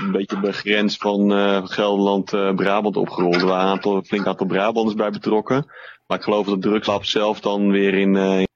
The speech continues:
Gelderland stond. Eh, en er zat toch ook wel een man van achtenvijftig tussen, weet je. Een leeftijd van drieëntwintig tot achtenvijftig jaar. Dus die productie,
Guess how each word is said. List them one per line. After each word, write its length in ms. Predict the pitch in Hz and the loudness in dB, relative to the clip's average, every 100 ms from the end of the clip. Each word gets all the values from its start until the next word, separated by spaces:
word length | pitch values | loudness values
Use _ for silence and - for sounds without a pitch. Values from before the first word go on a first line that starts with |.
| - | -2
Gelderland 440 | 98 95 92 87 | 0 2 0 0
stond. 420 | - 82 110 - - - _ - | -2 0 0 -4 -14 -20 _ -6
Eh, 320 | - 98 117 | -2 0 0
en 80 | 147 | 0
er 60 | |
zat 160 | 127 95 | -2 -4
toch 120 | 87 | -2
ook 120 | 95 | -2
wel 140 | 107 104 | 0 2
een 100 | 107 | 2
man 220 | 110 107 | 2 2
van 160 | 113 | 0
achtenvijftig 640 | 98 110 - 120 113 - - | 0 -2 -4 -2 -2 -4 -4
tussen, 360 | 127 107 - 90 | -2 -2 0 0
weet 200 | 85 - | 0 -2
je. 100 | 104 | 0
Een 140 | 98 | 2
leeftijd 360 | 98 104 98 - | 0 0 -4 -4
van 120 | 117 | -4
drieëntwintig 560 | 98 104 139 135 107 101 | -2 0 2 2 0 -2
tot 160 | 104 | -2
achtenvijftig 540 | 98 - - 101 95 - | -2 -4 -4 -2 -2 -2
jaar. 200 | 101 95 | 0 0
Dus 80 | 95 | 0
die 100 | 104 | -2
productie, 760 | 104 98 120 143 - 101 185 | 0 0 -2 -2 -2 0 0